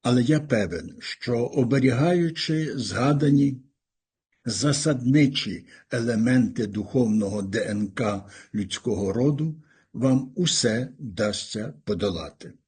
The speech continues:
Я бажаю вам жити однією здруженою родиною і свято вірити в Україну. Ця віра живила мене й моїх побратимів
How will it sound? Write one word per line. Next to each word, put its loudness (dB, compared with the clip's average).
Я 2
бажаю 2
вам 6
жити 2
однією 2
здруженою -2
родиною -6
і 2
свято 2
вірити 4
в -2
Україну. -6
Ця 2
віра 4
живила 2
мене 2
й 2
моїх -4
побратимів 2